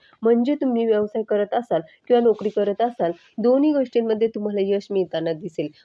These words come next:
म्हणजे तुम्ही व्यवसाय करत असाल किंवा नोकरी, दोन्हींमध्येही. मकर रास प्रचंड कष्ट करणारी रास आहे. यांना कष्ट केल्याशिवाय काहीच मिळत नाही, असा यांचा अनुभव असतो. त्याचबरोबर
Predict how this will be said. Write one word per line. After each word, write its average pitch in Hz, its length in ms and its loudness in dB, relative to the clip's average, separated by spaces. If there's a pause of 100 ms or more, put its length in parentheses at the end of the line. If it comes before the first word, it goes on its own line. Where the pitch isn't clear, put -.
म्हणजे 180 220 -4
तुम्ही 185 200 0
व्यवसाय 180 360 0
करत 262 320 -2
असाल 254 280 -2 (340)
किंवा 240 280 0 (300)
नोकरी, 240 540 0
दोन्हींमध्येही. 175 920 0 (2000)
मकर 233 440 2
रास 262 340 0
प्रचंड 262 360 2
कष्ट 240 320 -2
करणारी 196 440 0
रास 196 300 0 (300)
आहे. 160 360 -6 (640)
यांना 233 280 2
कष्ट 240 300 -4
केल्याशिवाय 202 600 0 (100)
काहीच 190 320 -4
मिळत 180 280 0
नाही, 165 280 -6 (220)
असा 208 240 -4
यांचा 202 360 0
अनुभव 170 380 -2
असतो. 160 320 -4 (220)
त्याचबरोबर 175 600 0